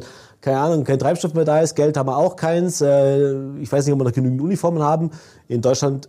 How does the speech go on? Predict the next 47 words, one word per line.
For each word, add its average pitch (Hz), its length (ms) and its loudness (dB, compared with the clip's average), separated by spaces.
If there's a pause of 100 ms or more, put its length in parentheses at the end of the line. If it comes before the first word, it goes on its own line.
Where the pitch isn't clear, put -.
ist 120 160 -4
ja 127 80 2
dasselbe 123 360 0
Problem, 131 360 2
auch 123 200 -2
mit 127 80 0
der 120 80 -2
Freiwilligenarmee, 165 640 0
die 135 100 2
haben 123 120 0
ja 117 80 0
auch 135 100 -2
zu 156 160 -2
wenig 165 220 0
Geld. 175 340 2 (1120)
Aber 123 200 2
die 151 180 4
haben 151 160 4
ja 139 100 4
vor 127 140 2
allem 147 140 4
deswegen, 160 420 0
da 131 60 2
hat - 80 -2
man 135 100 2
die 127 60 2
Wehrpflicht 135 400 -2 (160)
nicht 127 240 -8
abgeschafft, 180 500 -2
sondern 131 260 -2
nur 127 200 -6
eingefroren, 170 640 0
also 113 220 0 (120)
ruhend 156 580 2
gestellt 170 400 -2
sozusagen. 156 440 -6
Also 110 120 -4
die 127 140 -2
könnten 175 460 -2
ja 127 100 0
auch 170 160 2
jederzeit 165 460 0
wieder 160 100 0
auf - 60 -6
die 151 80 -4
Idee 156 160 0
kommen, 175 320 -2